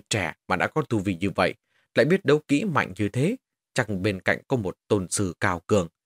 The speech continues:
Với bối cảnh như thế, hôm nay ta không cướp đồ của ngươi hoặc không trừ khử ngươi, thì sau này tỷ tỷ ta e rằng đã đến cơm cũng không có mà ăn. Nếu trên thế giới này có thuốc hối hận, thì tỷ tỷ ta thà chưa bao giờ đắc tội người còn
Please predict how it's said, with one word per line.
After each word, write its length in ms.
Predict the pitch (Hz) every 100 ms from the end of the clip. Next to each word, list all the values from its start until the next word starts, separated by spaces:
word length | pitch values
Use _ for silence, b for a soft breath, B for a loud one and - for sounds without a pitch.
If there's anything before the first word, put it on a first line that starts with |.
| _ _ _
Với 100 | 156
bối 120 | 165 202
cảnh 160 | 123 98
như 140 | 135
thế, 280 | 135 135 220 - _ _
hôm 200 | - 104
nay 200 | 95 92
ta 120 | 90 101
không 180 | 117
cướp 220 | - 226 147
đồ 140 | 101
của 220 | - 98
ngươi 220 | 110 147 139 _ _
hoặc 120 | 123 98 98
không 180 | 123 107
trừ 180 | 113 98
khử 120 | 101 85
ngươi, 200 | 120 131 - _ _
thì 100 | 147
sau 160 | 143 196
này 120 | 139
tỷ 200 | - 107
tỷ 220 | - 98
ta 240 | - 147 147 _ _
e 140 | - 117
rằng 280 | - 92 82 - -
đã 100 | 104
đến 160 | 160 -
cơm 180 | 139 110
cũng 200 | - 127
không 160 | 123
có 160 | - 165
mà 140 | 156
ăn. 240 | - 113 113 _ _ _ _ _ _
Nếu 260 | 101 110 135 131
trên 160 | 101
thế 140 | 113 113
giới 160 | 160
này 240 | 127 92 82 _ _ _
có 220 | 110 120 -
thuốc 180 | 202 202
hối 180 | 156 196
hận, 180 | 113 - _ _ -
thì 100 | 156
tỷ 160 | 147
tỷ 200 | 113 120
ta 340 | - 175 170 160 -
thà 100 | 104
chưa 160 | -
bao 160 | 98 90
giờ 220 | 95 76 -
đắc 140 | 143
tội 160 | - 95
người 160 | 95 92
còn 220 | 98